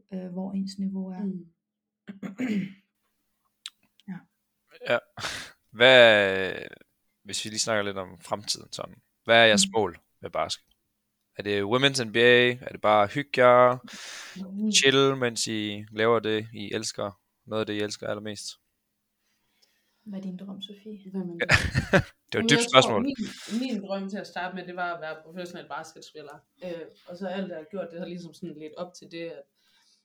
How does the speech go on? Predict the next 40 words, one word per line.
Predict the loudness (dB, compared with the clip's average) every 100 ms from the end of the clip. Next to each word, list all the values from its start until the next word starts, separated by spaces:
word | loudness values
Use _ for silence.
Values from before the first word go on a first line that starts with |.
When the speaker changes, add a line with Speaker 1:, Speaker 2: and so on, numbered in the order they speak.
| -14
Speaker 2:
jeg | -14
spillede | -12 -14 -12 -14
i | -16 -16
kvinde-, | -10 -8 -8 -8
eller | -8
i | -8
dameligaen | -8 -8 -8 -6 -4
hed | -4
den | -6
dengang, | -12 -14 -16
og | -14
så | -16
på | -16 _
college, | -8 -8 -8
så | -8 -6 -6
skulle | -8 -16
jeg | -16
spille | -18 -20
professionel, | -10 -10 -10 -12
og |
nu | -8
er | -8
det | -10
lidt | -14 -8
nået | -8 -8
dertil. | -16 -20 -20 -20 -20 _ _ _ _ _
Øhm, | -12 -10 -10 -14 -16 -20 -20 _
og | -12 -8
jeg | -6 -6 -6 -8 -10 -10 -14 -12
er | -12 -12 -14 _ _
opmærksom | -14 -10 -8 -8 -8 -12
på, | -6 -8
at | -6
jeg | -10 -12
kommer | -10 -8
ikke | -8
til | -6
at | -8
spille | -4 0 0 0
i | -2